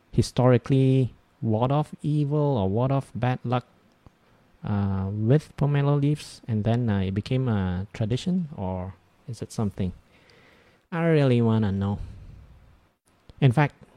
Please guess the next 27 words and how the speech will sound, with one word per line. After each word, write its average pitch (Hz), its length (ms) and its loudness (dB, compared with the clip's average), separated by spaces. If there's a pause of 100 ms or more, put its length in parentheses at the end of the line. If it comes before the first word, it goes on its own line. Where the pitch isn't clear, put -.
(760)
maybe 147 240 6
we 120 80 6
can 113 160 4
find 104 220 2
out. - 120 -4 (640)
Can 127 140 -4
we? 185 240 2 (320)
Okay. 123 200 -6 (440)
<laughs> - 460 -18
Let's - 240 -2
do 135 200 6
this 120 220 4
thing. 110 220 4
We, 113 180 2
I 156 280 0
got 113 180 -6
the 110 80 -4
screen 104 520 -2
here 104 200 0
where 98 180 0
we 92 100 -2
can, 92 280 -2
uh, 87 400 -4 (1080)
okay, 110 280 0 (300)
wait, 110 240 -4
hang 120 180 0
on. 98 160 -2